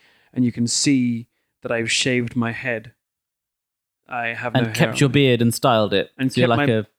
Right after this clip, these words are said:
Speaker 2: trendy Buddhist monk.
Speaker 1: I'm a trendy Buddhist monk.
Speaker 2: Who was that?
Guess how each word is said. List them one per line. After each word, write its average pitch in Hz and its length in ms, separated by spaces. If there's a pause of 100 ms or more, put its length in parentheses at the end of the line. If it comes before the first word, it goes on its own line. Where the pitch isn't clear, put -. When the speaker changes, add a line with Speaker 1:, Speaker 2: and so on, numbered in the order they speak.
(100)
Speaker 2:
trendy 127 320
Buddhist 113 300
monk. 101 300
Speaker 1:
I'm 131 160
a 117 40
trendy 160 460
Buddhist 139 340
monk. 113 200 (1400)
Speaker 2:
Who 139 60
was 123 120
that? 107 220